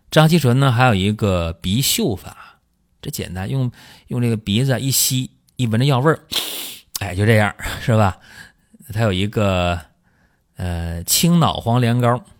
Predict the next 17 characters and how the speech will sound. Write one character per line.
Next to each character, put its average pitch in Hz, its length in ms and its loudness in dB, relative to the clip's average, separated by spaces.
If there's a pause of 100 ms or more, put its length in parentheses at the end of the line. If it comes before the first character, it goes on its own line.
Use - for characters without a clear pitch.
(440)
啊， 87 180 -8
没， 87 220 -8
没 95 120 -4
事 113 140 -2
就 104 140 0
闻， 90 160 -2
没 95 120 -2
事 104 140 -2
就 95 140 -2
闻 85 180 -4 (600)
啊， 90 240 -10
这 147 180 2
个 117 300 2
很 98 180 -4
厉 120 140 0
害 101 140 -2
啊。 87 300 -4